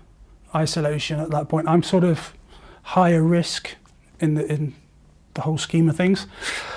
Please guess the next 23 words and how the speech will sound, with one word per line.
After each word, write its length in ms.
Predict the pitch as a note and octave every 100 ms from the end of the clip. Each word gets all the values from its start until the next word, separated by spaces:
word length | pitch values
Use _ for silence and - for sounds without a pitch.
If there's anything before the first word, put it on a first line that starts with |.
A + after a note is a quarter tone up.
| - - - - -
So 380 | - F#3+ F#3 - - - - - - -
for 160 | - F#3+
three 280 | - A#3+
months, 360 | F#3+ G3+ E3 - -
I 60 | F3+
never 160 | F#3
left 180 | F3+ D#3+
the 80 | E3
house. 400 | E3+ C3 - - - - - -
Um, 320 | D3 D3 D#3 -
I 60 |
went 180 | D#3 D3+
as 100 | D3
far 220 | - E3
as 120 | E3
my 120 | D#3 D3
garden, 640 | - F#3 G#3 B3 B3 - - -
and 160 | D3 D#3+
that 160 | E3+
was 140 | D#3 E3
it. 300 | D3 - - -
And, 420 | D3+ C#3+ C#3+ C#3+ -
um, 400 | C#3+ C#3 C#3+ C#3